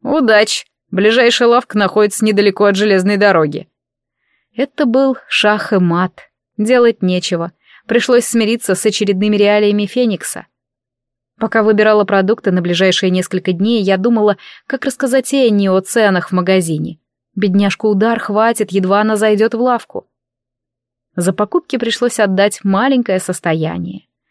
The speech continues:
Продавец помог дотащить мешок овса до повозки. Время перевалило давно за полдень. Организм требовал пищи, горячей ванны и сна.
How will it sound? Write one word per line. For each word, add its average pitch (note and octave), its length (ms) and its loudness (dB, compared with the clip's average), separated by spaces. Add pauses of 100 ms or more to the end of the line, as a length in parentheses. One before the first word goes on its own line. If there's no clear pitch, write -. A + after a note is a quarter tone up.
(280)
Продавец G#3+ 480 2
помог G#3 400 0
дотащить G3 500 -2
мешок G3+ 440 0
овса A#3 320 -2
до G#3 100 -4
повозки. D#3+ 580 -6 (500)
Время G#3+ 500 0
перевалило G3+ 560 0
давно F#3 360 0
за F3 160 -2
полдень. D#3 500 -6 (580)
Организм G#3+ 640 2
требовал G#3+ 400 0
пищи, A3 420 -4
горячей F#3+ 420 0
ванны F#3 420 0
и - 20 -8
сна. G3 360 -6